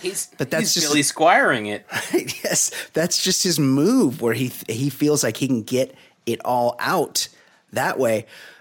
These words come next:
Speaker 2: Um, this is actually sort of a topic on this week's, uh, Curb Your Enthusiasm ad, which you've unfortunately missed.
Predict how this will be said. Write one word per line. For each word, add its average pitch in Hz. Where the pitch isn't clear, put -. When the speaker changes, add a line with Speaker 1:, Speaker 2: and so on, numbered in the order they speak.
Speaker 2:
Um, 120
this 143
is 151
actually 147
sort 127
of 104
a 107
topic 120
on 101
this 107
week's, -
uh, 90
Curb 104
Your 101
Enthusiasm 98
ad, 80
which -
you've -
unfortunately -
missed. 95